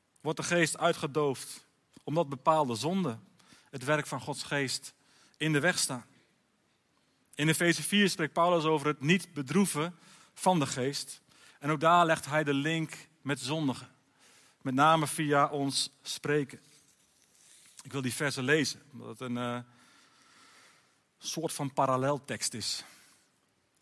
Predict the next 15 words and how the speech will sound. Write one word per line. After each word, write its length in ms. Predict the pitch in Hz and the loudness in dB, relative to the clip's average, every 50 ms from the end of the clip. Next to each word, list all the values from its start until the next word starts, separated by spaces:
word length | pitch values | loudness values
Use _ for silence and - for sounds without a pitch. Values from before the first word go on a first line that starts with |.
| _ _ _ _ _ _ | _ _ _ _ _ _
Efeze 320 | - - - 147 143 127 - | -10 -2 0 0 0 0 -2
vier, 260 | - - 147 147 143 | -4 -2 -2 -2 -2
vers 120 | 131 123 | -2 -2
negenentwintig. 800 | 135 139 139 135 135 131 123 - 143 143 135 117 110 - - - _ _ - - - - - - - - - - _ _ _ _ _ _ _ _ | -2 0 0 0 0 -2 -4 -4 -4 -4 -4 -6 -8 -12 -14 -20 _ _ -20 -20 -20 -20 -20 -20 -20 -20 -20 -20 _ _ _ _ _ _ _ _
Laat 280 | 127 131 147 160 - | 2 4 4 6 4
geen 600 | - - 170 175 180 180 180 180 185 185 185 - - _ | 4 2 4 4 4 4 2 0 0 -2 -4 -6 -12 _
verderfelijke 800 | 131 - - 147 120 147 156 170 160 - 160 151 147 - 151 | -12 -8 -8 -2 2 4 4 4 4 2 -2 -4 -6 -6 -4
taal 560 | - 165 147 123 113 110 110 117 127 127 - _ _ _ _ _ _ _ _ _ _ | 2 4 6 6 6 4 0 -4 -10 -14 -20 _ _ _ _ _ _ _ _ _ _
over 340 | _ - 151 156 135 139 156 | _ 0 0 0 0 -2 -4
uw 160 | - 135 135 | -4 -2 0
lippen 560 | 131 127 139 151 151 - 147 139 139 139 139 - - _ _ _ | 0 2 2 2 0 0 -2 -2 -2 -4 -6 -12 -20 _ _ _
komen. 420 | - 147 143 139 127 113 117 113 - _ _ _ _ _ _ _ _ _ _ _ _ _ _ _ | 0 2 2 2 2 -2 -4 -8 -14 _ _ _ _ _ _ _ _ _ _ _ _ _ _ _
Maar 120 | 139 123 | -2 2
alleen 240 | 131 143 151 156 139 | 4 4 4 2 0
goede. 320 | - - 196 180 120 107 | -2 -4 -2 -2 -2 -4